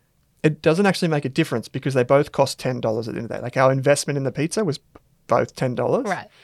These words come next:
Speaker 1: So it wouldn't matter if you had one of those and I had ten of these, or you had ten of those and I had one of these.
Speaker 2: Okay.
Speaker 1: So it doesn't really matter.
Speaker 2: Okay, so it's just the same.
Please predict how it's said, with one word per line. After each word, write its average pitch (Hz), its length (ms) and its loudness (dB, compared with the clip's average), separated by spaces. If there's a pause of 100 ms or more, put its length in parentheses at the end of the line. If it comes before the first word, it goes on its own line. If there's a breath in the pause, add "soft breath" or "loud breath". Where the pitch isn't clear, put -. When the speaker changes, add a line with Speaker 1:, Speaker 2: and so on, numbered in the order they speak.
(340 soft breath)
Speaker 1:
So - 200 4
it 143 60 2
wouldn't 165 380 4
matter 135 400 2
if - 320 -6 (160)
you 139 280 0
had 131 220 0
one 131 160 4
of 123 80 2
those 117 220 2
and 123 80 -2
I 120 60 0
had 117 140 -4
ten - 180 -8
of 110 80 -6
these, 113 260 -4
or 113 40 -4
you 135 160 2
had 131 120 4
ten 123 160 -4
of 120 80 0
those 113 180 0
and 117 80 -4
I 113 60 -4
had 113 100 -4
one 117 140 -6
of 101 60 -10
these. - 280 -12 (120)
Speaker 2:
Okay. 208 260 -4 (160)
Speaker 1:
So - 100 -2
it 180 40 4
doesn't 156 120 2
really 123 220 0
matter. 120 240 -2
Speaker 2:
Okay, - 80 -16 (120)
so 202 100 -8
it's 196 80 -10
just - 140 -16
the - 140 -10
same. 175 140 -14